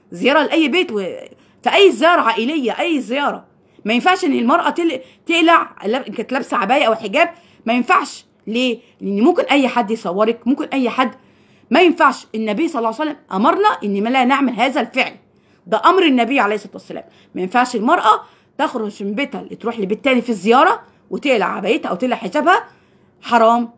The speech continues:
طب ليه ربنا، ليه النبي عليه الصلاة والسلام حرمه؟ أكيد، أكيد ليه حكمة. طيب، قال لك الحم والموت. يعني إيه الحم والموت؟ يعني أخو الزوج، أخو الزوج لا يختلي بمرأة، ب-، بأخت ال-، بأخت الرجل،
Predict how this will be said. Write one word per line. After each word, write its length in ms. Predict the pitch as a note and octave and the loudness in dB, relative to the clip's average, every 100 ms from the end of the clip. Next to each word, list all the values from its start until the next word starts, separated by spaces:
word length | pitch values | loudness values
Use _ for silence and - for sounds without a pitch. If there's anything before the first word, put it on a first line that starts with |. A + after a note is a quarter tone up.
| _ - | _ -8
طب 160 | G3+ | -4
ليه 200 | A#3 C4 | -2 -2
ربنا، 380 | G3+ A3 A#3 - | -2 -4 -6 -4
ليه 220 | A3 E4 | 0 2
النبي 240 | C#4+ A3+ A3+ | 4 2 0
عليه 100 | G#3 | -2
الصلاة 160 | A3 | -6
والسلام 300 | G3+ G3 F3+ | -8 -6 -6
حرمه؟ 400 | F3+ F#3+ G3 F#3+ - - - - _ | -6 -8 -6 -6 -8 -18 -20 -20 _
أكيد، 360 | G3 E4 F4+ A#3+ - | 0 4 4 2 -16
أكيد 440 | - G3+ - F4 F#4+ - | -12 -8 4 4 4 -2
ليه 140 | A3 | -6
حكمة. 320 | B3+ F4 A3+ - _ _ _ _ | -4 -6 -8 -14 _ _ _ _
طيب، 220 | G#3+ F#3+ - | 0 0 0
قال 100 | B3+ | 2
لك 160 | C#4+ C4 | 2 0
الحم 340 | B3 D4+ F4 | 0 0 2
والموت. 400 | D4+ A#3 G3+ - - _ | 2 2 0 -2 -12 _
يعني 220 | G#3+ G#3+ | -2 0
إيه 60 | E4 | 0
الحم 280 | E4+ D4 C#4 | -2 -2 -2
والموت؟ 360 | A#3 G#3+ A#3+ - | -2 -2 -4 -8
يعني 280 | F3+ E3+ - | -14 -12 -12
أخو 140 | G3+ | -10
الزوج، 380 | G3 D#3+ D4+ G#3 - - _ _ - - - | -12 -2 0 0 -4 -20 _ _ -20 -20 -6
أخو 200 | B3+ - | -4 0
الزوج 380 | C4 - F4+ B3 | -2 0 0 2
لا 80 | A3+ | 2
يختلي 400 | A3+ - C#4 C#4+ | 2 0 0 0
بمرأة، 380 | A3 A#3 B3+ G#3 | 0 0 0 0
ب-، 320 | F#3+ F#3+ F#3 - - - | 0 0 -2 -8 -20 -4
بأخت 340 | G#3 A#3 - | 0 0 0
ال-، 280 | C#4 B3 A3+ | -2 0 -2
بأخت 300 | G#3+ C4 - | -2 -4 -6
الرجل، 340 | B3+ C#4+ A3+ | -4 -2 -2